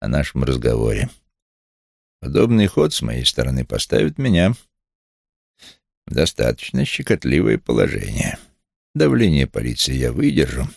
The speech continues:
и лишь ваш арест по обвинению в убийстве заставит меня раскрыть карты. Что же касается вас,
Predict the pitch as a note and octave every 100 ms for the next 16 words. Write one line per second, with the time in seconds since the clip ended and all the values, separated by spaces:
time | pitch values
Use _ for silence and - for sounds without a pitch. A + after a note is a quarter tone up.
0 | _ _ _ _ _ _ _ _ _ -
1 | C#2+ B1 - - C#2 B2 A2 - B2 G2+
2 | F#2+ D2 - - C#2 C2 C#2+ D#2+ D#2 D2+
3 | C#2+ C#2 B1 - C2 - C#2+ - - _
4 | _ _ _ _ - C2 - - - A#1+
5 | - E2+ D2 D2+ G#2+ - _ _ _ _
6 | _ - D2+ C2 - B1+ - - G#1 G1+
7 | - C3+ - _ _ _ _ _ _ _
8 | _ _ _ _ _ _ - - - D#2
9 | - F#2 - D#2 C3 B2+ - -